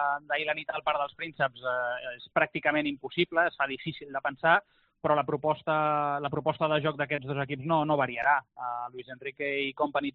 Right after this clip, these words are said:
són d'idees, eh, fixes, en el, en el bon sentit de, de la paraula, porten, eh, fins a les últimes conseqüències el seu estil i, i jugaran així a la tornada a Munic, sense cap mena de dubte.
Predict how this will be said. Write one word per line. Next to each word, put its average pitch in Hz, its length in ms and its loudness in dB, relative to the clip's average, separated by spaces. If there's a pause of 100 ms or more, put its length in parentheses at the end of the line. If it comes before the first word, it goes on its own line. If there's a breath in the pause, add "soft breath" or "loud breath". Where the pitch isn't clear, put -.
són 143 240 -4
d'idees, 135 560 2
eh, 131 240 2 (100)
fixes, 160 380 0
en 135 100 0
el, 127 220 2
en 127 220 -2
el 131 80 -4
bon 147 180 4
sentit 143 300 -8
de, 139 140 4 (120)
de 135 160 2
la 127 60 -2
paraula, 139 440 2 (420)
porten, 151 480 4
eh, 143 220 2
fins 143 180 -2
a 143 80 2
les 135 80 -2
últimes 147 320 0
conseqüències 139 560 -2
el 131 140 -2
seu 143 160 0
estil 151 340 -4
i, 131 320 2
i 139 160 -4
jugaran 127 400 2
així 143 240 0
a 131 60 0
la 131 100 0
tornada 123 320 0
a - 0 -
Munic, 123 240 -8
sense - 240 -16
cap 123 80 -8
mena 123 240 -4
de 110 80 -4
dubte. 117 220 -12